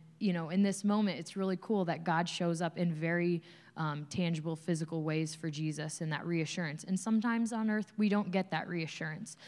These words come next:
Like in the, um, Garden of Gethsemane, when Jesus is crying and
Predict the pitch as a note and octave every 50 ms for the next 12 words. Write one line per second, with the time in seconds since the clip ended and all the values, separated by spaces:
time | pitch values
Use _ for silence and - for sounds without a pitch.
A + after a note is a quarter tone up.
0 | - - - - - G3 F#3 F3 E3+ D#3+ - - - F#3+ G3 F#3+ F#3+ F#3+ F#3 F#3
1 | F3+ F3 E3 - - F3 E3+ E3 D#3+ D#3 D#3 D#3+ D#3+ D#3+ - - - - - -
2 | _ _ _ - F3+ F#3 F3 F#3 F3+ E3+ D#3+ D#3+ F3 E3+ D#3+ - - F#3+ F3 E3+
3 | D#3+ D#3+ D#3 D#3+ D#3+ D#3+ D#3+ D#3 F3 E3+ D#3+ E3+ D#3+ C#3 F3 D#3+ - - - -
4 | F3+ F3 E3+ D#3+ D3+ D3+ D#3 D#3 D#3 D#3 - - - - - - - F#3 F3 E3+
5 | E3 E3 D#3+ E3 D#3+ D#3+ D#3+ -